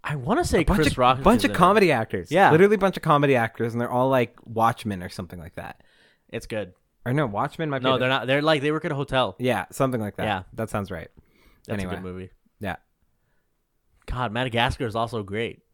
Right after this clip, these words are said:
Speaker 2: <laughs> Is he in Madagascar?
Speaker 1: Yeah, he plays, um, uh,
Speaker 2: Timon,
Speaker 1: Alex.
Speaker 2: Pumbaa.
Speaker 1: No.
Speaker 2: <laughs>
Speaker 1: No. Shut up.
Speaker 2: <laughs>
Speaker 1: He plays Alex.
Speaker 2: Is that the lion?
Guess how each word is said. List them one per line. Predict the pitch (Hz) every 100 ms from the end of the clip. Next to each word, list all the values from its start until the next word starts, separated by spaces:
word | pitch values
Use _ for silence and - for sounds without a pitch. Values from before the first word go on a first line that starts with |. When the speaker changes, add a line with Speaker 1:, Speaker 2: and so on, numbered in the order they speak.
| 113
Speaker 2:
<laughs> | - -
Is | 165
he | 180 226
in | 220
Madagascar? | 220 160 127 - 214 233 - -
Speaker 1:
Yeah, | 175 202
he | 156
plays, | 160 170 190 190
um, | 190 185 180 180 170 - - _ _ _ -
uh, | 139 143 139 139 139 - -
Speaker 2:
Timon, | 170 180
Speaker 1:
Alex. | 131 92 107 -
Speaker 2:
Pumbaa. | - 175 95 92 _ _ _
Speaker 1:
No. | 131 247 165 110 127 -
Speaker 2:
<laughs> | - 226
Speaker 1:
No. | 233 320 240 220 - 262 302 - 320 - -
Shut | 349 440 403
up. | - 302 - - -
Speaker 2:
<laughs> | 320 285 - - 269 262 311 311 - _ - - - -
Speaker 1:
He |
plays | - 131 113
Alex. | 113 104 - - _ -
Speaker 2:
Is | 120
that | 120
the | 117 -
lion? | 110 95 107 131